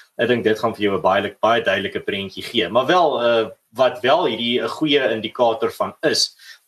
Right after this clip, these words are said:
ek sê nog altyd, eh, sosiale media is 'n baie goeie indikator van, eh, die zeitgeist of die tydsgees in die middelklas. Eh, want ons moet, eh, erken, dis seker die, die persentasie van Suid-Afrikaners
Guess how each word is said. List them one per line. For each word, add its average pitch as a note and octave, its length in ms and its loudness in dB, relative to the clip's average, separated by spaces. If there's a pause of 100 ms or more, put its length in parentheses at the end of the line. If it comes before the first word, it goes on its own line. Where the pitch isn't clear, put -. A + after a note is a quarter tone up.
ek C3 120 0
sê C3 180 0
nog B2 140 -2
altyd, A#2+ 480 0
eh, A2 180 2
sosiale C3 560 2
media A#2+ 380 2
is A2+ 120 -2
'n - 100 -2
baie A#2 260 4
goeie A#2 380 0
indikator G#2+ 720 0
van, G2+ 380 -2
eh, G2 280 -2
die G#2 460 -2
zeitgeist A2+ 800 0
of G#2 100 -4
die G#2 160 -10
tydsgees - 760 -2 (280)
in B2+ 100 -2
die A2 100 -4
middelklas. A2 760 0
Eh, F#2+ 100 -10
want F#2+ 160 -10
ons G2 120 -10
moet, A2 300 -6
eh, G2+ 280 2
erken, G#2+ 280 -2
dis G2+ 160 -2
seker A2 220 -4
die, G2 320 -4 (180)
die G2+ 320 -6
persentasie A#2 800 0
van G2 180 -6
Suid-Afrikaners G#2 880 -2